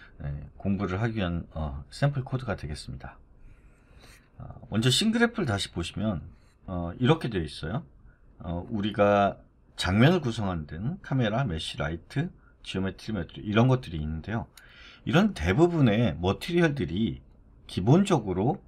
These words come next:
이제 오브젝트 오리엔티드 프로그래밍을, 음, 배우신 분은, 자바나 뭐 이런 걸 배우신 분들은 알겠지만,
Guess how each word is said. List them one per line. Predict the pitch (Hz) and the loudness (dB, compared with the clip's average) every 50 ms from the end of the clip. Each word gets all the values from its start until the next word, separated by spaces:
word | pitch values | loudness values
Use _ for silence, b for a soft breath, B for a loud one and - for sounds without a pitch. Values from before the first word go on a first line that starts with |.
| - - 85 | -12 -8 -8
이제 | 76 76 | -6 -6
오브젝트 | 82 98 110 117 143 175 196 233 226 - - - - | -4 0 2 4 4 4 4 2 0 -2 -2 -2 0
오리엔티드 | 87 90 95 107 120 127 127 - - - 95 | 2 2 2 2 2 0 0 -4 -8 -12 -12
프로그래밍을, | - - 139 135 127 123 120 113 98 92 92 92 90 85 87 90 - - - _ _ b b b b b - 90 | -8 -4 -4 -2 -2 0 0 0 0 0 0 -2 -2 -2 -4 -6 -8 -12 -20 _ _ b b b b b -12 -10
음, | 87 82 80 80 80 - - - | -8 -6 -6 -8 -10 -12 -14 -10
배우신 | - 92 92 101 113 113 - 110 | -4 0 2 4 4 4 2 0
분은, | 85 78 73 82 85 104 117 | -2 -2 -4 -6 -6 -6 -6
자바나 | - 82 82 80 92 92 85 73 71 78 101 143 143 | -6 -4 -4 0 0 0 0 0 -2 -4 -6 -6 -8
뭐 | 139 78 | -8 -8
이런 | 85 82 85 | -8 -8 -8
걸 | 85 82 | -10 -10
배우신 | - 80 82 85 - 85 85 | -10 -10 -10 -10 -10 -12 -12
분들은 | 82 - - - 73 | -12 -12 -12 -10 -10
알겠지만, | 71 71 - - - 104 117 156 220 | -10 -10 -14 -12 -4 -2 0 0 0